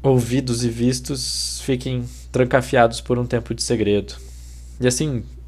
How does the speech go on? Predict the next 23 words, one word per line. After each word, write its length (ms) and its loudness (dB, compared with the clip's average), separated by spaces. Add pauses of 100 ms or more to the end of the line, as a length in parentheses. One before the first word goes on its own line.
né, 160 2
com 360 -6
cento 320 0
e 40 -6
cinquenta 400 0
anos, 680 -4
eles 180 -2
têm 120 0
certeza 480 4
que 260 -8 (440)
todo 220 10
mundo 180 8
que 100 4
já 140 10
sabia 320 6
alguma 240 4
coisa 240 6
sobre 260 0
aquilo 300 2
morreu, 420 2
então 280 -4
eles 140 -4
podem 480 0